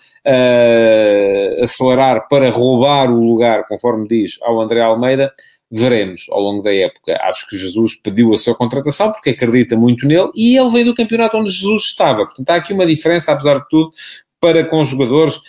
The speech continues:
eh, e houve alguns laterais que foram contratados e foram flops no Benfica ultimamente, ahm, mas neste caso o jogador vem do campeonato onde estava o treinador, portanto o treinador conhece o jogador muito, muito melhor do que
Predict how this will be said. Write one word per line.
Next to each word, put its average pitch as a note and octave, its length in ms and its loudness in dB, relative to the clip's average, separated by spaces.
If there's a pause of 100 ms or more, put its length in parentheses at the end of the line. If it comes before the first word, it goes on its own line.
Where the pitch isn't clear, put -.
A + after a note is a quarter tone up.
(200)
eh, A2+ 300 2
e G#2+ 240 0
houve G#2 340 0
alguns G2 380 -2
laterais G#2 440 0
que - 60 -20
foram F#2+ 160 -4
contratados C#3+ 560 -4
e G#2 60 -6
foram F#2+ 200 -6
flops D3+ 380 -2
no A#2 80 -6
Benfica G#2+ 420 -2
ultimamente, A#2 460 -4 (340)
ahm, G#2+ 1120 0
mas B2+ 260 0
neste C#3+ 280 -2
caso C#3+ 300 0
o C#3+ 40 -2
jogador D3 360 0
vem D3+ 180 0
do D3 100 -2
campeonato C#3+ 480 -2
onde D3 120 -2
estava C#3+ 280 0
o C#3+ 60 0
treinador, C#3+ 400 0
portanto A2+ 240 -8
o A2+ 60 -12
treinador B2+ 420 -4
conhece D3+ 500 0
o B2+ 60 0
jogador B2+ 380 0 (340)
muito, C#3 640 4
muito C3+ 320 0
melhor A#2+ 320 2
do A#2 120 -4
que - 80 -20